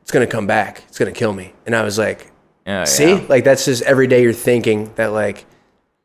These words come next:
Speaker 1: you made it, but that's the thing anyway. You're
Speaker 2: I
Speaker 1: gonna
Speaker 2: was gonna
Speaker 1: die
Speaker 2: say
Speaker 1: anyway.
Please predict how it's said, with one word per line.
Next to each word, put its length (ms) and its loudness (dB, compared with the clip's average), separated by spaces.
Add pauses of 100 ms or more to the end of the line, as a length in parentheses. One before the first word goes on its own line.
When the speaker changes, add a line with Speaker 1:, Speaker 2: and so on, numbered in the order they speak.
(140)
Speaker 1:
you 80 2
made 240 6
it, 140 0
but 240 0 (760)
that's 160 4
the 80 4
thing 180 4
anyway. 220 4
You're 100 4
Speaker 2:
I 20 4
Speaker 1:
gonna 100 6
Speaker 2:
was 100 4
gonna 180 6
Speaker 1:
die 60 6
Speaker 2:
say 60 6 (140)
Speaker 1:
anyway. 80 6